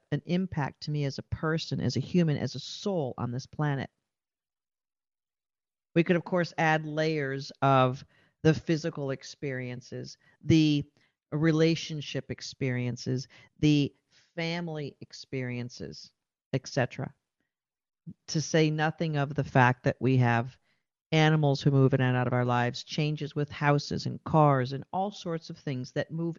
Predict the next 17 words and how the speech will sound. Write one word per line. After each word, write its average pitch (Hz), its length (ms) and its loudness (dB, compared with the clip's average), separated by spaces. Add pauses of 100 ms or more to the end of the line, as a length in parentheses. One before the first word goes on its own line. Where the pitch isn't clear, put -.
in 185 140 -6
and 208 100 -2
out 160 160 2
of 143 140 0
our 131 120 0
lives. 127 400 -2 (760)
All 247 220 10
of 240 120 2
these 180 300 2
things 175 380 6
have 151 440 4
emotional 156 760 -2 (540)
responses 165 1000 0 (100)
and, 135 460 2 (840)
uh, 127 360 2 (1040)
attachments, - 760 -2
energy 214 520 -4